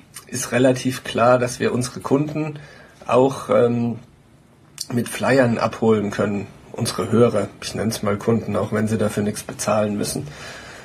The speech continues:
Ähm, wir haben die an entsprechenden Stellen deponiert, verteilen die teilweise auch ganz direkt selber, weil wir da einfach, ähm, ja, das Klientel dafür haben und dem Klientel regelmäßig begegnen. Und, ähm,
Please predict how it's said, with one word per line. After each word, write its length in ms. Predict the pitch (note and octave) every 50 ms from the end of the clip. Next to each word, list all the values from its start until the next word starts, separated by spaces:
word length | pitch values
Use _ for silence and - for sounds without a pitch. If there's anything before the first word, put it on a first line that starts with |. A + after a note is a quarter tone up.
| - - - -
Ähm, 260 | - A2+ A2+ A2+ C3+ - -
wir 120 | A2 A2+
haben 140 | B2+ C3+ C3+
die 120 | C3+ C#3
an 280 | - B2+ C3+ C3 B2+ A#2+
entsprechenden 840 | - - B2 A2+ - - - B2 C3 C3 - C3+ B2+ B2+ B2 B2
Stellen 760 | A2+ - - - - G2 A2 B2 D3 D#3 E3 E3 E3 E3+ E3 D3+ D3 - - - -
deponiert, 720 | C3 B2+ B2+ - - A2+ G#2+ A#2 B2+ C#3 C#3+ D#3 F3 E3 -
verteilen 680 | - - - G#2 - - - F#2+ B2 C3+ C#3+ D3+ D3 D3
die 160 | D3 C#3+ C#3
teilweise 720 | C3+ - B2+ B2+ B2+ B2+ B2+ A#2+ A#2+ A#2+ A#2+ A#2 A2 G#2+ G#2+ - - - - - - - -
auch 240 | - - A2+ A2+ -
ganz 280 | - A2+ A#2 C3 C3 -
direkt 380 | - C3 A#2 A#2+ G#2+ - -
selber, 500 | - - F2+ G#2+ B2+ C#3+ D#3+ D#3 D#3 D3
weil 200 | C#3 B2+ B2 A#2+
wir 80 | A#2 A2+
da 140 | A2+ A2 F#2
einfach, 440 | - A#2+ B2+ - - C3 - - -
ähm, 380 | A#2 A2+ A2 A2 A2+ G#2+ A2+ - - - - - - - - -
ja, 60 | - -
das 160 | A2+ A2+ -
Klientel 640 | - - A#2+ A#2+ A#2 A2+ A2+ - B2 A#2 C3+ C#3+
dafür 340 | C#3 B2+ - - A2 G#2 A2
haben 220 | A#2+ A#2+ C3+ D#3
und 100 | D#3 D3
dem 160 | C3 B2 A#2+ A2+
Klientel 640 | - - A#2+ A#2+ A#2 A2+ A2 - B2 A#2 A#2+ A#2+
regelmäßig 720 | A#2 A2+ A2+ A2+ A2+ A2+ A2+ A2+ A2+ A2+ A2+ - - - -
begegnen. 720 | - - - G2 G2 G#3 G3+ D#3+ D#3 D#3 D#3 D3+ D3 D3 D3 - - - - - - - - - -
Und, 440 | - - A#2+ B2 A#2 G#2+ - -
ähm, 440 | A#2 A#2 A#2 A#2 A#2 A2+ A2+ A2+ A#2